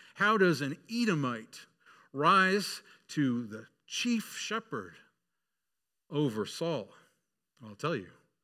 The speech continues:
through cunning, through deception, through politics, through ambition. And he hears his master, and he hears the silence,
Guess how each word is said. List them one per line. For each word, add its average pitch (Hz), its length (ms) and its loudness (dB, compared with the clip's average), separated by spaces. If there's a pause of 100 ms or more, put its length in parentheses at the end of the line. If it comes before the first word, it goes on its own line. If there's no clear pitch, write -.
(460)
through 113 100 -10
cunning, 120 420 -2 (600)
through 113 120 -10
deception, 101 720 -6 (560)
through 131 200 -10
politics, - 1080 -4 (360)
through 127 300 0
ambition. 117 720 -2 (2750)
And 85 100 -16
he 135 200 0
hears 101 280 -2
his 98 200 -16
master, 139 640 -12 (140)
and 95 140 -16
he 101 640 -6
hears 98 300 -10
the - 160 -20
silence, 139 800 -14